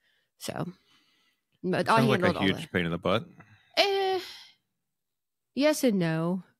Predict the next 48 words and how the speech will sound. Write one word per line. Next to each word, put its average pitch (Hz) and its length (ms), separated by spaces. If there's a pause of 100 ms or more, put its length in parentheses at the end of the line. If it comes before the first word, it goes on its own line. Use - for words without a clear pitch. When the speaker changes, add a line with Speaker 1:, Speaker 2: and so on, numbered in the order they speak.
(180)
Speaker 1:
I 180 80
Speaker 2:
All 110 240
of 127 80
Speaker 1:
mean, 160 120
Speaker 2:
it? 175 40 (960)
Speaker 1:
what 170 80
do 170 40
you 170 60
mean 165 140
all 156 160
of 151 100
it? 151 160 (140)
Speaker 2:
Like 185 140
all - 180
of 95 80
the 104 80
content 110 520 (280)
that 208 480
you've 208 40
Speaker 1:
Um, 202 60
Speaker 2:
done? 120 240 (320)
Speaker 1:
no. 220 360
Speaker 2:
That 202 160
you 196 80
have 180 120
scheduled? 139 540 (240)
Speaker 1:
Yeah. 170 420 (120)
So, 208 280
yeah. 147 300
So 214 180
it 208 80
was, 208 100
a 208 60
lot 208 160
of 220 80
it - 80
was 190 120
scheduled. 185 220
So 208 80
I 196 40
had 190 100
to 196 60
go 185 100
back 190 180
and 175 100
recategorize 180 800
the 240 80
content. 254 560